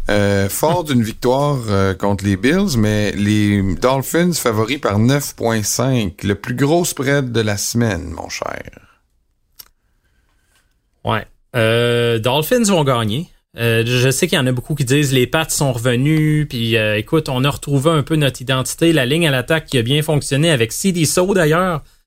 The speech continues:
Speaker 2: comme garde à droite,
Speaker 1: Oui,
Speaker 2: euh,
Speaker 1: j'ai,
Speaker 2: partant.
Speaker 1: je l'ai vu célébrer
Speaker 2: Il était
Speaker 1: avec Mac Jones, les deux bodés, là, c'était beau à voir.
Speaker 2: Oui, ben, il était excellent. Pour vrai, là, P F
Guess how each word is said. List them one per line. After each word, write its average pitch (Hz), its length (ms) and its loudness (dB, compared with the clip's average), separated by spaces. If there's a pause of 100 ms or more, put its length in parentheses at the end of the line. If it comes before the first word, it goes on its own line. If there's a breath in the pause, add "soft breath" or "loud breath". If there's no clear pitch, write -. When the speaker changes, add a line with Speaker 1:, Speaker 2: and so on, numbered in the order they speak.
(140)
Speaker 2:
comme 107 160 -2
garde 131 240 0
à 110 80 0
droite, 135 280 -2
Speaker 1:
Oui, 120 160 2
Speaker 2:
euh, 196 120 2
Speaker 1:
j'ai, - 60 -4
Speaker 2:
partant. 104 380 0
Speaker 1:
je 110 60 -4
l'ai 117 140 4
vu 160 200 0
célébrer 107 420 0
Speaker 2:
Il 113 40 4
était 147 80 2
Speaker 1:
avec 127 200 -4
Mac 104 260 0
Jones, 156 240 0 (100)
les 104 160 2
deux 120 200 0
bodés, 117 440 0
là, 123 140 -2
c'était - 180 -4
beau 104 180 0
à 127 60 0
voir. 104 220 -4 (580)
Speaker 2:
Oui, 104 300 -4
ben, 120 160 -2
il 113 160 0
était 117 240 2
excellent. 120 500 -2
Pour 110 140 -4
vrai, 139 280 0
là, 165 200 2
P 151 280 2
F - 120 -2